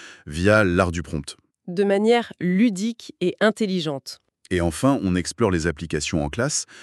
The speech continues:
Speaker 1: mais de façon très progressive. Euh, d'abord pour soi, comme assistant, puis pour les élèves, en redéfinissant complètement le rôle d'accompagnateur. Ça semble, euh, incroyablement bien pensé.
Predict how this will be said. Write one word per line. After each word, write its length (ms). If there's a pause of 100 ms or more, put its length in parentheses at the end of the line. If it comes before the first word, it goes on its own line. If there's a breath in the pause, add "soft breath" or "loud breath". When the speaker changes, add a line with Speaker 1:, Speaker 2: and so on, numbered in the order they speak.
(140 loud breath)
Speaker 1:
mais 100
de 60
façon 300
très 240
progressive. 640 (460 loud breath)
Euh, 120
d'abord 260
pour 160
soi, 260 (160)
comme 200
assistant, 540 (300 loud breath)
puis 220
pour 220
les 140
élèves, 360 (240 loud breath)
en 160
redéfinissant 760
complètement 680
le 80
rôle 240
d'accompagnateur. 720 (800 soft breath)
Ça 140
semble, 320
euh, 260 (240)
incroyablement 600
bien 160
pensé. 320